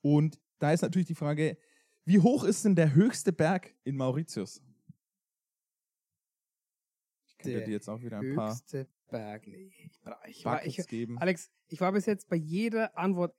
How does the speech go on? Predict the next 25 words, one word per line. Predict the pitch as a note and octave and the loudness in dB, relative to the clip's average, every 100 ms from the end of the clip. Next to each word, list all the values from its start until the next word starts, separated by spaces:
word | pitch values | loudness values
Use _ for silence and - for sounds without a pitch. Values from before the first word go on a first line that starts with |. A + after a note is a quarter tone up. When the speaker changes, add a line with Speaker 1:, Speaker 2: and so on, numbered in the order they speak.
| - | -4
Speaker 2:
ganz | E3 F#3+ | 0 0
knapp | - D3+ - | -2 -8 -6
dran. | B2+ | -6
Speaker 1:
Ja, | A2 F2+ _ | -6 -8 _
das | |
Speaker 2:
Das | A#2+ | -14
Speaker 1:
stimmt | D#3+ D3 | -12 -6
Speaker 2:
werde | E3 | -2
ich | F#3 | -2
jetzt | F#3 | -4
Speaker 1:
natürlich. | G3 | -6
Speaker 2:
bei | D#3+ | -6
der | E3+ C#3 | -4 -4
Aufgabe | D#3+ - D3+ | -6 -6 -6
auch | C3+ | -6
noch | - A#2+ | -10 -8
schaffen. | E3+ - F#2 | -8 -6 -10
Speaker 1:
Okay, | A#2 F3 | -2 -2
okay. | - - | -2 -10
Speaker 2:
<laughs> | _ _ _ _ _ - - _ _ _ _ _ _ _ - | _ _ _ _ _ -20 -20 _ _ _ _ _ _ _ -20
Okay. | - - E3 F3+ A#2+ - _ _ _ _ - | -16 -4 0 2 0 -10 _ _ _ _ -10
Ein | F#3+ F3+ | -6 -4
Vulkan. | G3+ G3 - B2+ A#2 A2+ | -4 -6 -8 -8 -8 -10
Ein | A2+ | -12
Vulkan | C#3 E3 D#3 D3+ F#3+ A#3 | -12 -12 -10 -8 -6 -8